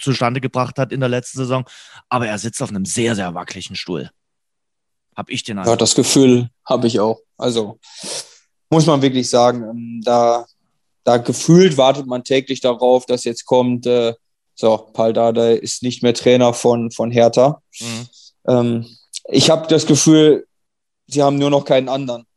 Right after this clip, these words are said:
Speaker 2: also mit dem sie sich so zufrieden sind. Äh, jetzt auch noch die Geschichte jetzt in der letzten Trainingswoche mit, mit Boateng, was man in den Medien ja lesen konnte.
Speaker 1: Ja.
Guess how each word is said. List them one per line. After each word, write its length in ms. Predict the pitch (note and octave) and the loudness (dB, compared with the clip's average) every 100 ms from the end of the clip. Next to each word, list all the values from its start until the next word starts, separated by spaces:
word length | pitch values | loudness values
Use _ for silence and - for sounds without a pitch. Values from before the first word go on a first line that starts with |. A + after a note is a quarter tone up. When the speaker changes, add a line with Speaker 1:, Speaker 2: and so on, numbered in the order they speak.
| - | -6
Speaker 2:
also 360 | C3 B2+ A#2+ A#2 | -2 0 -2 -4
mit 160 | B2 | -2
dem 160 | C3 C3 | 0 0
sie 120 | B2 | 0
sich 160 | B2 B2 | -4 -2
so 100 | B2+ | -6
zufrieden 500 | B2+ A#2+ C3 C3 C3 | -6 -4 0 0 0
sind. 380 | B2+ C3 C3 - | 0 0 -2 -2
Äh, 320 | A#2+ A#2 A#2+ - _ _ _ | 2 2 0 -6 _ _ _
jetzt 200 | B2 B2 | 0 4
auch 120 | C3 C3+ | 4 4
noch 120 | B2 | 0
die 120 | A#2 | -2
Geschichte 380 | A#2+ - B2+ B2+ | -6 -4 -2 0
jetzt 160 | A#2+ | 0
in 80 | A#2+ | -2
der 80 | A#2+ | -6
letzten 260 | A#2+ - B2 | -6 -8 -6
Trainingswoche 420 | B2 A#2+ B2 B2 | -4 0 0 0
mit, 260 | A#2+ A#2+ | -2 -2
mit 200 | B2 B2 - | -2 -2 2
Boateng, 420 | B2 B2 C3 C3 | 2 4 2 2
was 160 | B2+ C3+ | 0 0
man 100 | C3 | 0
in 120 | C3 | 0
den 100 | B2+ | 2
Medien 340 | C3+ C3+ C3+ | 2 0 0
ja 100 | C3 | 0
lesen 360 | B2+ C3+ C3+ C3+ | 0 0 -2 -4
konnte. 540 | C3+ C3+ B2+ C3+ C3 | -4 -2 0 0 0
Speaker 1:
Ja. 200 | B2 B2+ | -2 -6